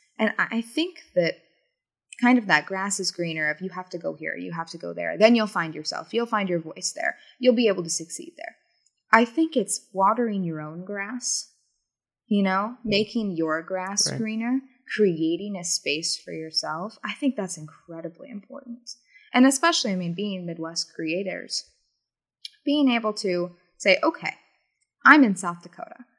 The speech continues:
Speaker 1: How can I make South Dakota better? What can I do for this space and for the other
Speaker 2: Right.
Speaker 1: creators in this space?" You know, how, how can we all work together to make our, make our area better? And I mean, it's the same thing in Ohio. I mean, it's the same thing across, like,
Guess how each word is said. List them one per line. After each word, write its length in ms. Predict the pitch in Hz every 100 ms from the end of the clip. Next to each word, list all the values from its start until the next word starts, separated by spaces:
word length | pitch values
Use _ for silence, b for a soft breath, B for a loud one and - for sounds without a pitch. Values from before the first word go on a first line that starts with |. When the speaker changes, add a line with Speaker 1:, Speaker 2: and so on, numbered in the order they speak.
| -
Speaker 1:
How 100 | 285
can 120 | 370
I 60 | 392
make 200 | 285 226
South 240 | - 196
Dakota 320 | - - 180 170
better? 260 | - - _ _ _ _ _ _
What 160 | 269 277
can 120 | 359
I 100 | 339
do 160 | 285 269
for 200 | - 202
this 240 | 202 -
space 540 | - - 160 226 - -
and 140 | 247
for 80 | 262
the 140 | 262 262
other 160 | 330
Speaker 2:
Right. 180 | - -
Speaker 1:
creators 460 | 415 320 320 339 -
in 160 | 170
this 240 | - 196 -
space?" 560 | - - - - - _ _ _ -
You 100 | 226
know, 180 | 226 240
how, 300 | 247 269 262
how 160 | 269
can 200 | 302 330
we 120 | 254
all 200 | 220 214
work 220 | 202 196 -
together 320 | 175 165 165
to 80 | 170
make 240 | 165 170
our, 280 | 170 165 170
make 200 | 175 175
our 140 | 170
area 320 | - 165 160
better? 420 | 160 185 202 - - b b b
And 80 | 196
I 60 |
mean, 120 | 190 185
it's 120 | -
the 60 |
same 240 | 185 185 185
thing 200 | 196 190
in 80 | 185
Ohio. 520 | 185 170 214 226 165
I 60 |
mean, 140 | 165 170
it's 140 | 170
the 60 | -
same 220 | 175 160
thing 160 | 170 160
across, 360 | - 165 -
like, 140 | 170